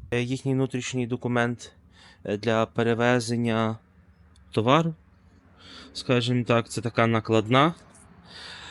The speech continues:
Е, а також ще є накладна Ц М Р. Не знаю, якщо мені скажуть виписувати, то я покажу. Е, а як ні, то ні. То в якомусь іншому відео покажу, що таке Ц М Р,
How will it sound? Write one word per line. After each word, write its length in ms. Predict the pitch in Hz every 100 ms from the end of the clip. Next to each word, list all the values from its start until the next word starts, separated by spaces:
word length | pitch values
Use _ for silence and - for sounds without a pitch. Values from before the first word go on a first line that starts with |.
| -
Е, 280 | - 120 113
а 60 | 110
також 340 | 147 165 165
ще 360 | - - - 131
є 360 | 127 127 127
накладна 460 | 117 120 113 110 123
Ц 180 | - 123
М 100 | 117
Р. 180 | 98 90
Не 140 | 117
знаю, 220 | 113 104
якщо 240 | 95 - 127
мені 160 | 127
скажуть 360 | 120 131 117 113
виписувати, 580 | 113 - 123 117 104 101
то 120 | 107
я 120 | 101
покажу. 500 | - - 113 135 226 - _ _ _ _ - - - - - - _ _ _ _ _ 135
Е, 400 | 131 131 131 120
а 100 | -
як 260 | 123 123 -
ні, 360 | 127 117 110 170 -
то 120 | -
ні. 380 | 220 320 349 330 - - - _ _ _ _ _ -
То 280 | 120 117
в 80 | 113
якомусь 500 | 117 - 139 147 139
іншому 400 | 139 131 - 123
відео 320 | 120 120 113
покажу, 380 | 110 113 - 120
що 160 | - 160
таке 240 | 175 170
Ц 140 | 156 156
М 120 | 151
Р, 180 | 151